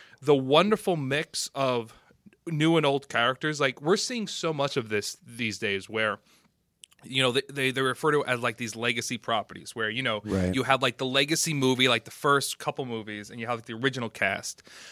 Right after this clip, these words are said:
Speaker 1: But then they want to reference that while setting up a long-term new cast of younger people normally, right? Which I'm all for, but so often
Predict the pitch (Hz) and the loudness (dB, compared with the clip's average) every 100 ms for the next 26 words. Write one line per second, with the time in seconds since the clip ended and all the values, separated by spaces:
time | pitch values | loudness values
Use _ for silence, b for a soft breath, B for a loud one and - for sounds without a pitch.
0 | B - 135 147 139 135 131 131 156 151 | B -4 0 0 2 0 0 0 0 2
1 | - 143 127 b b - 135 170 208 214 | 0 0 -2 b b -6 6 6 6 2
2 | 175 - - 110 101 - 127 120 - - | 2 0 2 2 0 -2 -2 0 0 2
3 | 165 147 131 131 120 131 143 139 - 139 | 2 2 0 0 4 6 6 4 0 2
4 | 127 120 123 131 - - 101 101 - 110 | 2 0 0 0 0 -2 -2 -4 -6 -2
5 | 123 131 117 113 120 - 85 - - - | 0 0 -2 -8 -8 -10 -14 -16 -16 -4
6 | 127 151 - _ B B - 190 214 196 | -2 -2 -4 _ B B 8 10 10 10
7 | 180 156 - 254 151 120 147 - _ - | 12 10 6 8 8 8 2 -2 _ -6
8 | - 226 247 254 156 | 0 2 2 0 -8